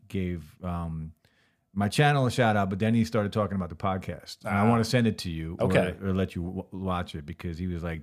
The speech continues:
Speaker 1: "You guys need to check out Bourbon and Blunts. It's a dope ass podcast." Like,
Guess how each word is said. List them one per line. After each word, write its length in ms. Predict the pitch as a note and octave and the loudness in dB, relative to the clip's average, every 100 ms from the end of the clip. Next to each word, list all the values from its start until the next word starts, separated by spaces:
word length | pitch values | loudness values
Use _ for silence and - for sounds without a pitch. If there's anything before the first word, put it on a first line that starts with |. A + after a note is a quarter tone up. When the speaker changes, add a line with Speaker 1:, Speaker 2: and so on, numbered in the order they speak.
| D2+ | -12
Speaker 1:
"You 120 | F2 F#2+ | -8 -4
guys 280 | F#2+ F2+ F#2 | -2 -2 -2
need 120 | F2+ | -4
to 60 | |
check 260 | E2+ F#2 - | -4 -8 -6
out 300 | F2 E2 - _ _ _ _ _ _ _ _ _ _ _ | -6 -6 -10 _ _ _ _ _ _ _ _ _ _ _
Bourbon 280 | F2 G2+ F#2 | -2 -2 0
and 100 | E2 | -2
Blunts. 360 | G2+ G#2 G2+ F2+ | -2 0 -2 -4
It's 100 | F2+ | -10
a 60 | |
dope 460 | D2 D2 F#2+ G2 G2 | -12 -6 -2 -2 -2
ass 200 | F#2 - | -6 -4
podcast." 840 | - C3 A2+ B2+ A#2 G#2+ G2+ - | -2 -2 -2 -2 -2 -2 -4 -8
Like, 380 | F2+ E2 D#2 | -10 -10 -12